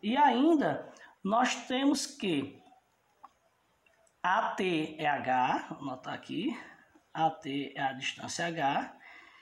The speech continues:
e, ó, de A até O, de A até o centro O, é o H mais o R, ou R mais H.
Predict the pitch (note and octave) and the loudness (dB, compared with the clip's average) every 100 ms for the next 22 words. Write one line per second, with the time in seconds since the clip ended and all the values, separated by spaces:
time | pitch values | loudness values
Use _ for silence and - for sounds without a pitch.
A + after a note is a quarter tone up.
0 | _ _ - C4+ G#3+ G3 E3 C4+ G#3+ F3 | _ _ -2 2 4 4 4 4 8 8
1 | A#3 B3 B3+ G#3 D#3+ F3+ - - - _ | 6 4 6 8 8 8 4 -8 -18 _
2 | _ _ _ _ _ C3+ D3+ C4+ A3+ C#3 | _ _ _ _ _ -12 -4 0 2 2
3 | D3 - - G3 A3+ A3+ - F3+ D#3 D#3+ | 0 -6 -4 -2 0 0 -4 -2 -2 -4
4 | - E3 D3 F#3 - - - _ - - | -6 2 4 4 2 -6 -18 _ -20 -20
5 | - - - - - _ F3 E3+ E3+ F#3 | -18 -16 -14 -18 -20 _ -6 -2 2 2
6 | F#3 D#3+ E3 - A#3+ G#3 G#3+ G#3 C4 F#3+ | 2 4 4 4 2 0 0 0 0 0
7 | A#2+ A#2+ - _ - C#4+ C4+ F#3+ F3 G3+ | -2 -6 -14 _ -6 0 2 4 2 2
8 | A3 G#3 A3+ C4+ B2 G2+ | 0 0 0 0 0 -2